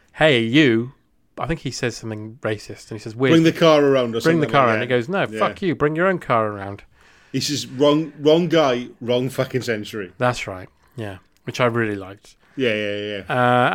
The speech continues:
Speaker 1: and then Connery gets in the car, and he's like, "Oh, yeah, I knew him from years ago," and they drive off. And you're thinking, "Oh, why have we been introduced to that fella?"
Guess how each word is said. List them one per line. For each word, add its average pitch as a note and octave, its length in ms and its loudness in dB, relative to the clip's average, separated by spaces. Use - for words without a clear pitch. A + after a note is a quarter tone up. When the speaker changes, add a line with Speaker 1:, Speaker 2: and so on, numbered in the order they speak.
Speaker 1:
and C3+ 160 0
then C3+ 280 0
Connery E3 360 2
gets B2 240 -2
in A#2 60 -8
the A2 60 -6
car, A2+ 480 -6
and A2+ 120 -10
he's A2 120 -10
like, A2+ 140 0
"Oh, B2+ 200 4
yeah, A2 200 0
I A2 100 -2
knew A2 140 -2
him G#2 260 -6
from G#2 200 -14
years G#2 260 -4
ago," G2+ 240 -8
and A#2 200 -6
they G#2+ 120 -2
drive G#2 320 -6
off. G#2+ 160 -8
And C3 100 -8
you're A#2+ 120 -2
thinking, B2 340 -6
"Oh, C#3+ 140 -6
why A#3 180 -4
have G3 120 -4
we G3+ 120 -2
been F3+ 160 -4
introduced D#3+ 460 -6
to - 80 -20
that D#3+ 180 -4
fella?" G2+ 280 -6